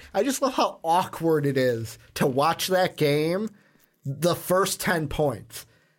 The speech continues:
And I pray each time that they struggle to get to ten,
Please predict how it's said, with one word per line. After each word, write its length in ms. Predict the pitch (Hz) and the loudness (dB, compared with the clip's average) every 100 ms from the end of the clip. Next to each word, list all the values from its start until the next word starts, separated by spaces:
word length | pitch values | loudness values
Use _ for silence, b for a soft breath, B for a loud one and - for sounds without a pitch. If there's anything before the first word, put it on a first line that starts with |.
| b | b
And 280 | 185 180 175 175 | 0 2 0 0
I 160 | 190 | 0
pray 400 | 165 - - 202 | 0 -4 0 2
each 400 | 214 208 185 196 | 2 -2 -6 -6
time 300 | - 185 170 | -2 0 0
that 140 | 143 - | -2 0
they 120 | 143 | 0
struggle 500 | 143 - 147 151 160 | 0 -2 0 0 0
to 80 | 151 | 0
get 200 | 143 156 | 0 -2
to 80 | 127 | -6
ten, 480 | - 123 123 151 | -6 -6 -4 -6